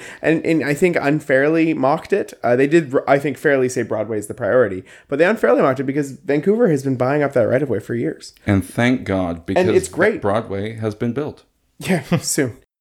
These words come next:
Speaker 1: But Vancouver
Speaker 2: As opposed to, like, actually letting the tracks fall into disrepair
Speaker 1: Yeah.
Speaker 2: and
Speaker 1: But
Speaker 2: disuse.
Speaker 1: yeah, but yeah, so, so Vancouver has got the right of way all the way from Granville Island to Stanley Park.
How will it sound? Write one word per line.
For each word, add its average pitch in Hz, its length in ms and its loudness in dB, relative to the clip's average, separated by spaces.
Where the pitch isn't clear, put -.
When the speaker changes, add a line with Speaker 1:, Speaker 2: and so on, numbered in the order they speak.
Speaker 1:
But 143 140 0
Vancouver 170 280 2
Speaker 2:
As 208 140 2
opposed 180 300 2
to, 190 100 0
like, 180 340 0
actually 165 500 0
letting 143 360 2
the 135 80 2
tracks 127 380 0
fall 110 240 0
into 110 200 -2
disrepair 101 600 -4
Speaker 1:
Yeah. 98 40 -2
Speaker 2:
and 98 240 -2
Speaker 1:
But - 80 -20
Speaker 2:
disuse. 92 280 0
Speaker 1:
yeah, 175 280 2
but 165 160 2
yeah, 175 100 6
so, 151 300 0
so 165 160 -2
Vancouver 175 400 0
has 151 240 2
got 131 220 4
the 135 60 2
right 123 140 4
of 123 60 4
way 117 100 2
all 107 140 4
the 131 80 2
way 123 80 6
from 127 140 -6
Granville 110 280 2
Island 101 280 -2
to 113 60 -10
Stanley 104 300 -8
Park. - 320 -8